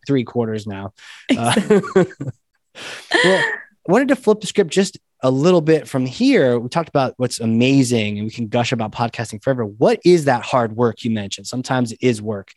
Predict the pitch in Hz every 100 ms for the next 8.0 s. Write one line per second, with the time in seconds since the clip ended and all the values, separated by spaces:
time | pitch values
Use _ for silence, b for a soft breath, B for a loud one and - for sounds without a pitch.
0 | B B B - 165 165 170 151 135 131
1 | 127 - 135 131 120 107 104 104 101 95
2 | - 98 95 90 - _ _ _ _ _
3 | - 208 208 202 202 214 208 208 214 220
4 | 220 220 B _ _ _ _ - 202 202
5 | 202 190 185 180 175 170 156 170 165 _
6 | _ _ _ _ _ _ _ - 156 185
7 | 185 180 165 165 180 196 208 226 233